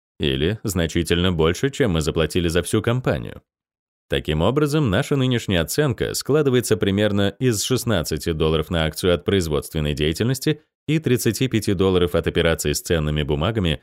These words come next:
сопоставимыми с теми, которые осуществляются в Buffett Partnership Limited. Мы, естественно, и дальше будем наращивать шестнадцать долларов, приходящиеся на производство по привлекательной ставке,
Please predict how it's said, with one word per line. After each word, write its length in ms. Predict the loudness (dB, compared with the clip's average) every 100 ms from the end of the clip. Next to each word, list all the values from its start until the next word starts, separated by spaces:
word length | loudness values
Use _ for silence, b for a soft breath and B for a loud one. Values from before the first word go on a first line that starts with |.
| -6
сопоставимыми 840 | -4 -2 -2 0 2 2 2 2
с 120 | -2 -2
теми, 280 | 0 0
которые 460 | 0 0 2 2 0
осуществляются 1120 | 0 -2 -2 0 -2 2 2 0 0 0 0
в 140 | -2 0
Buffett 420 | 0 2 -2 0
Partnership 560 | -2 0 -4 -2 -4
Limited. 460 | -4 -4 -6 -12 -16 _ _ _ _ _ -8
Мы, 200 | -2 0
естественно, 580 | 0 2 0 0 0 2
и 40 |
дальше 380 | 2 0 0 -2
будем 260 | -2 0 2
наращивать 500 | 2 2 0 -2 0
шестнадцать 520 | -2 0 -2 0 0
долларов, 360 | 2 2 0
приходящиеся 760 | -2 0 0 2 0 -2 -4 -2
на 100 | 0
производство 640 | 0 0 0 0 2 0
по 120 | 2 0
привлекательной 720 | 2 0 2 0 2 0 0
ставке, 540 | -2 -6 -6 -10 -14